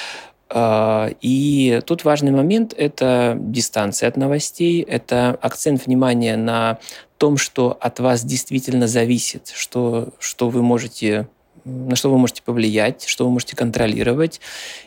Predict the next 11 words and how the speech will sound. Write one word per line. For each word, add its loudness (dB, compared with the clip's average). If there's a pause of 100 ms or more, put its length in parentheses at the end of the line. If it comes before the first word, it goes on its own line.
(100)
Если 2
вы 2
предполагаете, 0
что 0
от -4
того, 2
что -8
происходит, 0
наступят -2
какие-то -4 (360)
последствия, 0